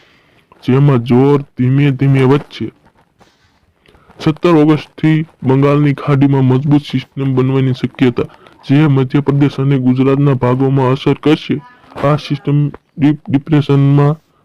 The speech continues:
પરિવર્તન થઈ શકે છે. અંબાલાલ પટેલે વધુમાં જણાવ્યું કે ઓગણીસ થી બાવીસ ઓગસ્ટ દરમિયાન દક્ષિણ સૌરાષ્ટ્ર, ભાવનગર, મહુવા, ઉના અને દક્ષિણ ગુજરાત,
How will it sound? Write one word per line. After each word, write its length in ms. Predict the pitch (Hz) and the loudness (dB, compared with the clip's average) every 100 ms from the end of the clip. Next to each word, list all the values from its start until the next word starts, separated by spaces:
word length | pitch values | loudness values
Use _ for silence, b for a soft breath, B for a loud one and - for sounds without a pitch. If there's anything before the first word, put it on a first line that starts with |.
| - | -2
પરિવર્તન 580 | 135 143 139 139 143 135 | 2 4 2 2 2 2
થઈ 280 | - 139 139 | 0 0 0
શકે 320 | 139 127 127 | 0 0 -2
છે. 200 | - 117 - _ b b _ | 0 -4 -4 _ b b _
અંબાલાલ 460 | 127 143 151 156 143 | 0 0 2 0 0
પટેલે 500 | 139 139 147 147 143 | -2 0 0 2 2
વધુમાં 520 | 127 123 139 143 139 | 2 2 2 2 2
જણાવ્યું 500 | 135 135 139 143 143 | 0 0 2 2 2
કે 120 | 139 | 2
ઓગણીસ 440 | 135 120 135 139 - | 2 2 2 0 -2
થી 240 | - 139 | -2 0
બાવીસ 420 | 135 120 131 139 | 2 2 0 0
ઓગસ્ટ 480 | 135 139 - - - - - - - | 2 2 0 -6 -16 -20 -20 -20 -10
દરમિયાન 560 | - 131 139 143 143 131 | 0 2 2 2 2 0
દક્ષિણ 520 | 127 - - 202 143 | -2 -4 -4 0 0
સૌરાષ્ટ્ર, 600 | 139 139 135 139 139 - - _ _ _ _ | 0 0 2 2 -2 -6 -20 _ _ _ _
ભાવનગર, 540 | - 131 131 143 147 139 | -4 -2 0 2 2 2
મહુવા, 560 | 127 127 127 139 143 131 | 2 2 2 2 2 0
ઉના 340 | 131 143 139 131 | -2 -2 -2 -2
અને 200 | 143 135 | -2 -2
દક્ષિણ 500 | 123 120 - 143 139 | -2 -4 -2 -2 0
ગુજરાત, 340 | 139 143 139 | 2 2 0